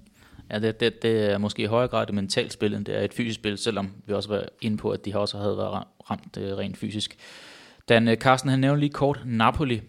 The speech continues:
kunne godt tænke mig, at vi lige, øh, drøfter dem, inden vi kommer til at tale om, om den her store kamp, vi har i vente mellem, øh, Juventus og Atalanta i weekenden, fordi Napoli, Coppa Italia-trofæet, som vi talte om senest også, øh, en gevinst og en triumf til Gattuso,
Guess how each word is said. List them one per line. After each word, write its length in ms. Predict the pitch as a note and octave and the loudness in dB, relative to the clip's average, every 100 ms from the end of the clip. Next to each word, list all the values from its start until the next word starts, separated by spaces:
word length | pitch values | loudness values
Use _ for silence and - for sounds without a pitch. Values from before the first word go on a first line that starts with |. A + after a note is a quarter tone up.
| - | -10
kunne 100 | B2 | -8
godt 160 | B2 | -6
tænke 180 | - C3 | -6 -4
mig, 140 | C3 | -2
at 100 | A#2 | -2
vi 60 | A2 | -4
lige, 280 | A#2 B2 A#2 | -6 -2 -2
øh, 80 | A2 | -2
drøfter 300 | A#2+ A#2 A#2 | -4 -4 -2
dem, 140 | A2+ | -2
inden 160 | A2+ A#2+ | 0 -2
vi 80 | |
kommer 300 | A2+ - A2+ | -4 -4 -4
til 100 | G#2+ | -4
at 60 | A#2 | -4
tale 280 | - A#2 A#2 | -4 -4 -4
om, 120 | A2+ | -4
om 180 | G#2+ G#2 | -4 -2
den 120 | A2 | -2
her 80 | A2+ | -4
store 220 | - A#2 | -2 -4
kamp, 260 | - A#2 G#2+ | -4 -6 -4
vi 60 | |
har 120 | G#2 | -2
i 100 | G2+ | -2
vente 260 | G#2 G#2+ A#2 | 0 -2 -2
mellem, 280 | A2 G#2 G#2 | -2 -2 -2
øh, 120 | G2+ - - - - - | -4 -8 -20 -20 -20 -8
Juventus 360 | A2 A2 A#2+ A2+ | -2 -2 0 2
og 80 | G#2 | 2
Atalanta 440 | - G#2 G#2+ A#2+ | 2 2 0 0
i 140 | A2 | -2
weekenden, 500 | G#2+ A#2+ B2 A#2 A2 | -2 -4 -2 -4 -4
fordi 300 | A2 A2 G#2+ - - - - | -4 -2 -4 -6 -20 -20 -2
Napoli, 440 | A2+ B2 D#3+ C3+ - - _ _ _ _ _ - | 4 6 6 4 2 -8 _ _ _ _ _ -8
Coppa 200 | C3+ A#2 | 0 2
Italia-trofæet, 840 | A2 B2 C#3 C3+ B2+ B2+ - A2 | 4 2 2 0 -4 -8 -2 0
som 120 | A2 A2+ | 0 -4
vi 60 | |
talte 260 | A2 A#2+ A#2 | -2 -2 -2
om 120 | A2+ | -4
senest 360 | - B2 A#2+ A2+ | -2 -2 -2 0
også, 340 | A#2+ - A#2+ | 0 -2 -2
øh, 540 | A2 G#2+ G2+ G2 - | 0 2 0 -2 -4
en 60 | G#2+ G#2 | -6 -8
gevinst 360 | - A#2+ A#2+ - | -2 -2 -2 -4
og 60 | A2+ | -4
en 60 | |
triumf 380 | A2 A#2+ A#2+ - | -2 -2 -2 -4
til 200 | - A2+ | -4 -4
Gattuso, 600 | G#2+ - C3 B2+ C#3+ A#2+ | -4 -4 -4 -2 -2 -2